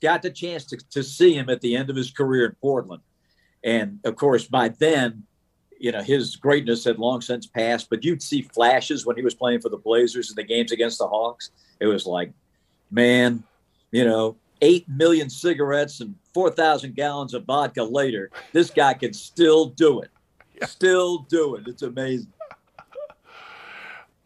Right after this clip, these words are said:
Speaker 2: He did. He was like Bill Walton. He was the next
Speaker 1: Yeah.
Speaker 2: Bill Walton. I mean, Wa-, Walton, they always said he liked the, you know, he liked the toba-, wacky tobacco. And, and, hey, a couple cigarettes at halftime, give me a couple shooters,
Speaker 1: Let's
Speaker 2: and let's
Speaker 1: go.
Speaker 2: go play the second half. What's the problem here,
Speaker 1: <laughs>
Speaker 2: Bob?
Speaker 1: Let's
Speaker 2: What's,
Speaker 1: go.
Speaker 2: what's the problem?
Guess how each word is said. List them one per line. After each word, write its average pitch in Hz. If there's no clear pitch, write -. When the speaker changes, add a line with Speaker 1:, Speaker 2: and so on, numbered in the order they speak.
Speaker 2:
He 160
did. 208
He 226
was 285
like 233
Bill 240
Walton. 247
He 165
was 220
the 220
next 220
Speaker 1:
Yeah. 220
Speaker 2:
Bill 233
Walton. 233
I 160
mean, 185
Wa-, 190
Walton, 233
they 202
always 214
said 220
he 220
liked 220
the, 196
you 208
know, 185
he 185
liked 208
the 196
toba-, 196
wacky 214
tobacco. 220
And, 190
and, 175
hey, 190
a -
couple 220
cigarettes 240
at 214
halftime, 254
give 233
me 233
a 220
couple 226
shooters, 226
Speaker 1:
Let's 151
Speaker 2:
and 180
let's 247
Speaker 1:
go. -
Speaker 2:
go 277
play 262
the 269
second 254
half. 269
What's 233
the 320
problem 269
here, 202
Speaker 1:
<laughs> -
Speaker 2:
Bob? 190
Speaker 1:
Let's 208
Speaker 2:
What's, 285
Speaker 1:
go. 269
Speaker 2:
what's -
the -
problem? 196